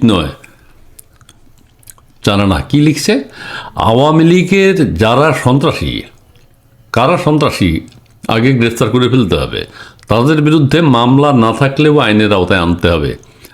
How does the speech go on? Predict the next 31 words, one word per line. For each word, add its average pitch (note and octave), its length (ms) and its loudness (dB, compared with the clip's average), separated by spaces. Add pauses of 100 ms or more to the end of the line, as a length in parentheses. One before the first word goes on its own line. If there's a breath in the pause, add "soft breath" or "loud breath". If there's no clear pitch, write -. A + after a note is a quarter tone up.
(100)
নিয়ে G#2+ 180 2
আসতে G#2+ 240 -2
হবে। G#2+ 160 0
পুলিশকে G#2 380 -2
নির্দেশনা G2+ 520 0
দিয়েছেন F#2+ 440 0
তিনি, F2+ 360 0 (360 soft breath)
আমাদের F#2 300 0
স্বরাষ্ট্র G#2 440 -2
উপদেষ্টা F2+ 380 -2
লেফটেন্যান্ট G2 640 0
জেনারেল G#2 340 0 (180)
অব G#2 320 -2 (420 loud breath)
জাহাঙ্গীর A2 340 2
আলম G2 180 0
চৌধুরী। E2 520 -2 (520 loud breath)
আইনের C#3 440 2
আওতায় C3+ 560 0
না A2 360 2
আনলে C3 360 4
পুলিশের, D#3+ 540 0 (460 loud breath)
পুলিশ F3+ 300 0
কর্মকর্তাদের A#2+ 800 0
বিরুদ্ধে G2+ 360 -2
ব্যবস্থা E2+ 580 -2
নেওয়া G2+ 200 0
হবে F#2 180 2
বলে F#2 160 2
হুঁশিয়ারি F2+ 460 -2
দেন D2 220 -4
তিনি। A#1 300 -6